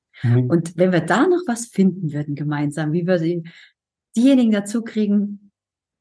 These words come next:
Speaker 2: "Mensch, es ist doch noch fünf Minuten, ne?" Und
Speaker 1: Ja, lass uns eine Pille entwickeln, die die
Speaker 2: Ja,
Speaker 1: Zeit vergessen
Speaker 2: irgendwie
Speaker 1: lässt. Ja,
Speaker 2: so.
Speaker 1: so irgendwas.
Speaker 2: <laughs>
Speaker 1: Ja, ist tatsächlich, wie du sagst, es ist ja nicht, äh, sehr aufwendig, das dauert irgendwie fünf Minuten und
Speaker 2: Ja.
Speaker 1: das ist eigentlich wie,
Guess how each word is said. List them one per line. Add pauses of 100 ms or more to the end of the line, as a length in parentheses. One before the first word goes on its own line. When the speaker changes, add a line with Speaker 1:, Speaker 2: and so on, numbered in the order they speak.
(200)
Speaker 2:
"Mensch,
es
ist
doch
noch
fünf
Minuten,
ne?" (240)
Und
Speaker 1:
Ja, (220)
lass
uns
eine
Pille
entwickeln,
die
die
Speaker 2:
Ja,
Speaker 1:
Zeit
vergessen
Speaker 2:
irgendwie
Speaker 1:
lässt.
Ja,
Speaker 2:
so.
Speaker 1:
so
irgendwas.
Speaker 2:
<laughs>
Speaker 1:
Ja,
ist
tatsächlich,
wie
du
sagst,
es
ist
ja
nicht,
äh,
sehr
aufwendig,
das
dauert
irgendwie
fünf
Minuten
und
Speaker 2:
Ja.
Speaker 1:
das
ist
eigentlich
wie,